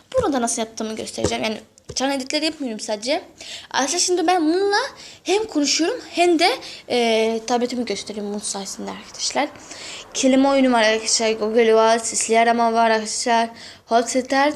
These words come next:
Bir de patlatma oyunu. Zaten ikisini de göstermiştik. Arkadaşlar bu kadar. Bu kadar arkadaşlar. Başka bir şey yok arkadaşlar. Ee, arkadaşlar, e, şimdilik bu kadar. Çünkü çok YouTube çekemiyorum arkadaşlar.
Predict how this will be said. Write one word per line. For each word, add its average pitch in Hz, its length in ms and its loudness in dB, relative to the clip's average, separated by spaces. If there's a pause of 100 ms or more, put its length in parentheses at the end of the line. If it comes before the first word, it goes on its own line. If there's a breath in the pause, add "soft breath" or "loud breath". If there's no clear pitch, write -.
Bir 240 120 -8
de 277 80 4
patlatma 240 420 -4
oyunu. 240 160 -2
Zaten 262 320 -2
ikisini 254 300 -2
de 254 60 0
göstermiştik. 254 800 -6 (480 loud breath)
Arkadaşlar 320 420 0
bu 294 80 -4
kadar. 320 440 2 (1200)
Bu - 40 -20
kadar 359 240 0
arkadaşlar. 233 460 -4
Başka 226 240 -6
bir 311 60 -2
şey 233 320 2
yok 269 280 4
arkadaşlar. 226 540 0 (680 loud breath)
Ee, 208 800 -4 (400)
arkadaşlar, 415 600 2 (600 loud breath)
e, 226 260 0
şimdilik 392 720 2
bu 302 80 -6
kadar. 247 400 -2
Çünkü 285 300 -4
çok 285 180 -2
YouTube 302 300 0
çekemiyorum 277 480 4
arkadaşlar. 214 540 -2